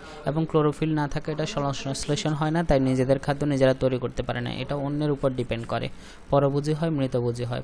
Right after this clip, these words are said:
পরভোজী হয় যখন সে অন্য উপরে বসবাস করে, আর মৃতভোজী হয় যখন মৃত জীবদেহে অথবা জৈব পদার্থপূর্ণ মাটিতে জন্মায়।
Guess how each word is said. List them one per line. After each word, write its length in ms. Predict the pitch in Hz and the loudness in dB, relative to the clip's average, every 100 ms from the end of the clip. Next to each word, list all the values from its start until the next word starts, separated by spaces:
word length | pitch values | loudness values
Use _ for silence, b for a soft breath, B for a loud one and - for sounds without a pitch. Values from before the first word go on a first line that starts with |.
| - | -2
পরভোজী 400 | 143 139 143 156 | 0 0 -2 0
হয় 160 | 160 | 0
যখন 280 | 156 151 156 | -2 -2 -4
সে 180 | - 156 | -2 -4
অন্য 460 | - 143 143 151 165 B B B | -4 -4 -2 -4 -6 B B B
উপরে 300 | 156 151 156 | -4 4 4
বসবাস 440 | 151 139 - 131 123 | 6 2 0 -4 -2
করে, 140 | 131 | 0
আর 100 | 127 | 0
মৃতভোজী 480 | 127 131 131 135 143 | 0 -2 -2 -2 -4
হয় 140 | 151 | -4
যখন 240 | 151 151 160 | -4 -4 -2
মৃত 300 | 139 135 139 | 0 0 0
জীবদেহে 500 | 131 135 127 131 147 | 0 -2 0 -2 0
অথবা 320 | 143 - 139 | 0 2 2
জৈব 280 | 135 131 131 | 4 4 4
পদার্থপূর্ণ 640 | 135 131 135 - 151 147 147 | 2 -2 -2 -6 -4 -4 -2
মাটিতে 440 | 135 127 127 120 | -2 -2 -2 -2
জন্মায়। 340 | 117 117 123 | -2 -2 -4